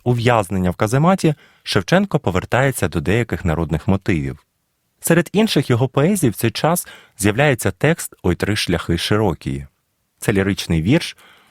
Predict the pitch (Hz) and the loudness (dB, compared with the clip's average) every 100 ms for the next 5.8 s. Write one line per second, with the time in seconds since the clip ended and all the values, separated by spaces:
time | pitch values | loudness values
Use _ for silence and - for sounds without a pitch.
0 | _ - 202 - 143 82 - 90 123 92 | _ -2 0 0 0 0 0 0 0 0
1 | 80 101 82 73 76 131 175 120 - - | -2 0 0 0 0 2 4 2 -2 -16
2 | _ - 123 98 170 190 151 147 143 131 | _ -2 0 2 4 4 4 4 2 2
3 | 131 127 - 92 - 110 196 147 - 123 | 0 0 -2 -4 0 2 4 4 2 -4
4 | - 113 - 87 - 110 98 80 - - | 0 0 0 -2 0 2 2 0 -4 -2
5 | 120 - 160 139 - 131 123 117 | -2 2 0 0 0 0 0 -4